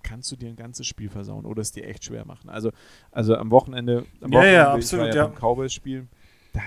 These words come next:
Speaker 1: waren einfach so viele Fuck-Ups in den Special Teams, so dumme Sachen, weißt du, so Sachen wie,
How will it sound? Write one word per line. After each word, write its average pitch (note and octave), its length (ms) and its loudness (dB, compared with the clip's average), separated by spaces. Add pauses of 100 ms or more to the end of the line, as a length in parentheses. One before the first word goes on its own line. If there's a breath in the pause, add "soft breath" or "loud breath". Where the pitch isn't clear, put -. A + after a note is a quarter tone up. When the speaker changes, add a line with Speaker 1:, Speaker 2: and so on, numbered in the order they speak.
Speaker 1:
waren A2+ 260 -14
einfach A2+ 320 -12
so - 160 -8
viele B2+ 320 -12
Fuck-Ups - 540 -14
in A#2+ 80 -16
den A2 120 -14
Special B2 360 -10
Teams, - 240 -14
so A2+ 80 -8 (140)
dumme D#3 260 -4
Sachen, G2+ 300 -16
weißt A#2 180 -12
du, B2 60 -14
so A2+ 100 -12
Sachen A#2 360 -14
wie, A2+ 180 -16